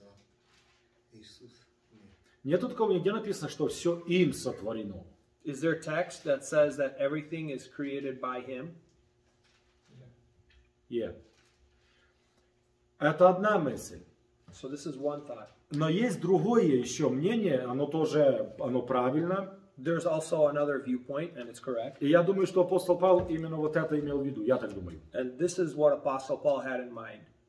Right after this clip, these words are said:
Speaker 2: А в Коринфянам пятна-, э, в пятой, э, главе семнадцатым стихом, второе Коринфян написано.
Speaker 3: In Second Corinthians five seventeen, it says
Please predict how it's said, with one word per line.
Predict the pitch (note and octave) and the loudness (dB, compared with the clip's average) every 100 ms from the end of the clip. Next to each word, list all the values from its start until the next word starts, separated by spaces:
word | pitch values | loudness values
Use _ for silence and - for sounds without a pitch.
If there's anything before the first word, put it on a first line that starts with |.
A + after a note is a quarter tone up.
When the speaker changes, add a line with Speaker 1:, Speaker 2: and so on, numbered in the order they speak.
| _ _ _ | _ _ _
Speaker 2:
А | C3 | -2
в | C3 | -2
Коринфянам | - F3+ F3+ D#3+ G#3+ A#3 G#3+ E3+ C3 B2 - | 4 6 6 2 2 4 4 2 0 -4 -6
пятна-, | D3 D3 E3 F3+ D#3+ | -6 -4 -2 0 2
э, | C#3 C3 | 2 2
в | A2 B2+ - - | 0 -6 -6 2
пятой, | E3 E3 D#3+ C#3 C3+ - _ - | 4 4 2 -2 -4 -12 _ -10
э, | A#2 | -8
главе | A2+ C#3 D#3+ | -2 0 2
семнадцатым | F3 D#3 C#3+ D#3 - D3+ C3 | 0 -2 -2 -4 -4 -8 -8
стихом, | - - D3 G#2+ | -10 -2 0 0
второе | - C#3 D3 C#3 | -2 0 2 2
Коринфян | C3+ A#2 A2 - A2+ G#2 | 0 -6 -4 -6 -6 -6
написано. | A2+ B2+ A2 G#2 F2 - | -10 -10 -10 -12 -14 -12
Speaker 3:
In | D3 | -4
Second | - F3+ F#3 E3 | 2 2 0 -2
Corinthians | E3+ F3 E3+ E3+ D3+ C#3+ | -2 -2 -6 -6 -8 -8
five | - D3 C#3+ | -4 -2 0
seventeen, | C#3 C#3+ D3 C3+ E3+ F#3+ - - _ _ _ _ _ _ - | -2 -6 -8 -6 -6 -6 -12 -20 _ _ _ _ _ _ -12
it | C3 | -10
says | - C3 C#3 - | -6 -6 -6 -14